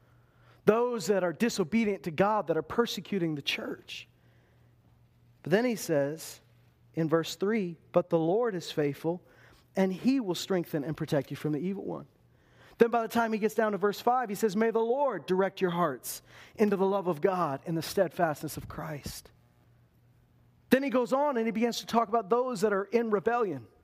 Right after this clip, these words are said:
that are not obeying the command of God, that are being sluggards, that are taking advantage of everybody else,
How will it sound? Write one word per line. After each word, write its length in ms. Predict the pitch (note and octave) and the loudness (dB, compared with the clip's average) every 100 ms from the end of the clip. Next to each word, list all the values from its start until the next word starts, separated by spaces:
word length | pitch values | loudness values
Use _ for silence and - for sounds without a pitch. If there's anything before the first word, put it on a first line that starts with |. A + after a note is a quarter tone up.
| _ _ _ _ _ - - - | _ _ _ _ _ -20 -20 0
that 120 | G3 | 2
are 80 | G3+ | 2
not 240 | G3+ B3 C#4 | 2 2 2
obeying 400 | G#3 G#3 G3+ F#3 | 2 0 0 -2
the 60 | |
command 380 | - F#3 F3 E3 | -2 0 2 0
of 120 | C3 | 0
God, 400 | D#3 C#3 D#3 E3+ | 2 4 2 2
that 100 | F3+ | 0
are 80 | F3 | 2
being 220 | E3 E3+ | 0 0
sluggards, 500 | - G#3 G#3+ A3+ G#3 | 0 0 2 0 0
that 80 | G3 | 0
are 80 | F3 | 0
taking 380 | - A3 G#3 F#3+ | 0 0 2 0
advantage 440 | D3 G3 A3 F3 | 2 2 2 0
of 100 | F3+ | 2
everybody 420 | E3+ D#3 C#3+ C#3+ | 2 2 0 2
else, 280 | C#3 F#3 - | 2 0 -4